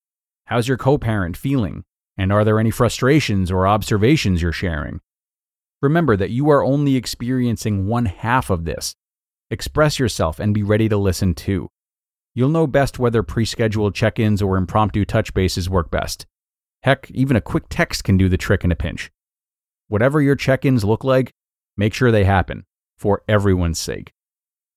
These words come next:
Share the load. Yes, it can be challenging to be a co-parent,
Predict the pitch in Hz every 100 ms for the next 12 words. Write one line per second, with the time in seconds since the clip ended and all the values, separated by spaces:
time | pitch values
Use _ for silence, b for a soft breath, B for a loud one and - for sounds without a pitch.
0 | _ _ - - 123 139 135 90 82 82
1 | 78 _ _ _ _ _ _ _ _ _
2 | 135 143 143 - - 143 175 180 - 139
3 | 143 143 117 117 104 101 92 95 90 82
4 | 69 57 -